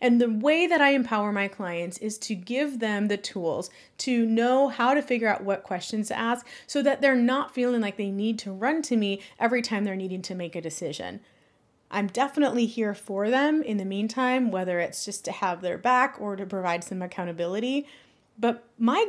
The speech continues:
goal for my clients is for them to not need me anymore. It's kinda like my goal for my kids. I love them and I want them to stick around as long as they would like to stick around.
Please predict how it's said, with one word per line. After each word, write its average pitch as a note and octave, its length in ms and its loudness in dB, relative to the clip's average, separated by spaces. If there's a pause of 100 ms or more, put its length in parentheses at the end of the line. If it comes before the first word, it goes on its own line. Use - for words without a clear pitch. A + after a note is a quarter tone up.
goal G#3 360 4
for C4 120 0
my B3+ 160 4
clients A#3 640 -2
is A3+ 220 0
for A3+ 120 -2
them B3 220 2
to A#3 160 0
not G3 380 0
need F3+ 240 -4
me D#3 160 -6
anymore. D3+ 420 -10 (300)
It's G#3 160 -6
kinda C4 240 0
like E4+ 200 0
my D4+ 120 0
goal B3 240 2
for A#3+ 160 -2
my A#3 140 0
kids. - 420 -2 (340)
I F#3 140 -4
love F#3+ 320 0
them E4 280 0
and G#3+ 140 -2
I F#3 120 0
want G#3 260 -2
them C#4+ 100 -2
to C4+ 80 -2
stick C4+ 240 -6
around A#3 300 2
as F#3 120 -6
long F#3+ 300 -2
as C#4 140 0
they D4 160 2
would C#4 160 -2
like A3 220 0
to A#3 80 -2
stick A3 280 -4
around. F3+ 340 -4